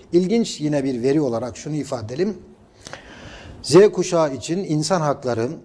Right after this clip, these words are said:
hayvan hakları ya da cinsiyet ayrımcılığı gibi konular eşitlikçi bir anlayışla ele alınmalı. Böyle diyor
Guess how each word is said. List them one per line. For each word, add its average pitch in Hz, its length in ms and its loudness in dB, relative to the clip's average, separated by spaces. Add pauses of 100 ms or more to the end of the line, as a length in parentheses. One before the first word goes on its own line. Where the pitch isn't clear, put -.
(220)
hayvan 147 360 0
hakları 131 600 -2 (100)
ya 156 180 -2
da 147 240 0 (120)
cinsiyet 156 520 0
ayrımcılığı 139 600 -4
gibi 123 320 -6
konular 131 680 -4 (760)
eşitlikçi 170 680 0
bir 160 260 2
anlayışla 156 720 -4 (200)
ele 139 240 -2
alınmalı. 110 600 -4 (600)
Böyle 135 280 4
diyor 104 440 -10